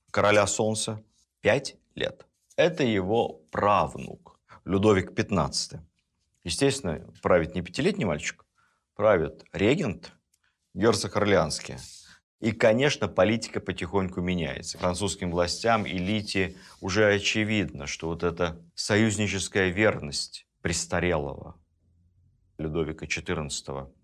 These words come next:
союзу с Швецией не во французских интересах. Карл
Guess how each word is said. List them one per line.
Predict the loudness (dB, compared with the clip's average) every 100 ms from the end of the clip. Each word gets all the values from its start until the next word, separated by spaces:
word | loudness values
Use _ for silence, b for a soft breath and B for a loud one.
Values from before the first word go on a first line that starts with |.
| _ _
союзу | -12 -4 -2 -2 -2 -2 -4 -10 -20 _ _ _
с | -8
Швецией | -6 -2 -2 -2 -4 -8 -8
не | -6 -6
во | -6
французских | -6 -6 -6 -8 -8 -10
интересах. | -8 -8 -8 -10 -16 _
Карл | -2 0 0 -4